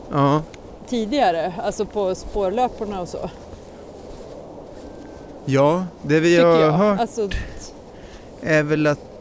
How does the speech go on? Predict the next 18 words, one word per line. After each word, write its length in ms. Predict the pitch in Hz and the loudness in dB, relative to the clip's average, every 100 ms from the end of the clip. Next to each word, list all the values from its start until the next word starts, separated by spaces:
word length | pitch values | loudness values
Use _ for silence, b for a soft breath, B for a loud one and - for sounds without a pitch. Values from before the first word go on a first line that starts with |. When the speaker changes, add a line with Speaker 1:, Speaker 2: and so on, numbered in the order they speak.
| - | -8
Speaker 1:
här 260 | - 147 156 | -4 -2 0
är 60 | 160 | 0
vildsvin, 920 | 151 143 110 92 - - 147 139 135 - | 0 0 0 -4 -10 -6 -2 0 0 0
älg. 440 | 131 156 165 165 | 0 2 2 2
Speaker 2:
Men 120 | 175 190 | 4 4
här 400 | 285 381 403 403 | 2 0 -2 -2
då? 220 | 294 - 190 - - - - - - | -2 -2 -4 -10 -18 -18 -20 -20 -12
Speaker 1:
Där 360 | 123 165 269 | -4 -2 2
är 100 | 131 | 2
någonting. 640 | 120 113 110 - 104 101 104 - - - - - | 2 2 0 0 0 0 -4 -10 -16 -18 -14 -6
Speaker 2:
Här 220 | 320 359 | -2 -2
är 100 | 349 | -2
ju 160 | 311 269 | -4 -4
faktiskt, 500 | 220 - 170 - - | -6 -6 -10 -8 -4
där 200 | 294 277 | -2 -2
är 60 | |
varg. 260 | 196 - 196 - - - | -2 -6 -8 -10 -20 -8
Speaker 1:
Ja. 300 | 151 131 160 | -2 0 0